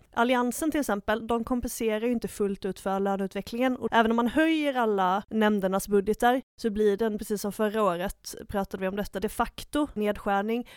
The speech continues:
för att man måste ju höja lönerna. Och om man inte kompenserar för pris- och löneökningar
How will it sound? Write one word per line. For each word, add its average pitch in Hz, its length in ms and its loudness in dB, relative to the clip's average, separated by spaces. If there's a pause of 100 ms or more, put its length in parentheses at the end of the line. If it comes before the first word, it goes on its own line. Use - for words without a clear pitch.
för - 120 -4
att - 200 -4 (240)
man 214 140 0
måste 220 340 -6
ju 226 80 2
höja 208 340 0
lönerna. 202 520 0 (280)
Och - 320 -8
om 214 80 -2
man 214 100 0
inte 220 160 -2
kompenserar 285 560 -2
för 285 120 -8
pris- 254 360 -4
och 233 60 -6
löneökningar 196 680 0